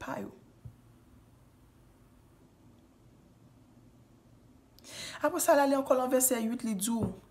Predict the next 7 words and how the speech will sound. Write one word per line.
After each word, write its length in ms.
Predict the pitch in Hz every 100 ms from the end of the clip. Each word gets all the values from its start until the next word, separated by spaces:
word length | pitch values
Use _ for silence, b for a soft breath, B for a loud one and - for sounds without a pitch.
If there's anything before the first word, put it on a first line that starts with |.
| - b b b b -
"Heureux 520 | 320 311 311 359 262 254 -
ceux 520 | - - - 330 247 - - -
qui 260 | - 269 262
ont 140 | 262 294
le 180 | 240 220
cœur 560 | - - 285 254 214 -
pur, 420 | - 339 330 185